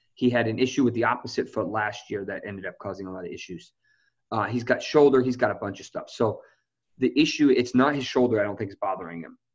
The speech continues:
Uh, it's his foot. And with the game kinda just went, went out of, uh, got out of the way, I think they just ended up being like, "Yeah,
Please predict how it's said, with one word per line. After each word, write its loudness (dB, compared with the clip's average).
Uh, -6
it's -4
his -6
foot. -4
And 0
with 2
the 2
game 4
kinda 0
just -8
went, -4
went -6
out -4
of, -8
uh, -10
got -2
out 0
of -6
the -6
way, 4
I -2
think -8
they -2
just -10
ended -6
up -12
being -8
like, -14
"Yeah, -6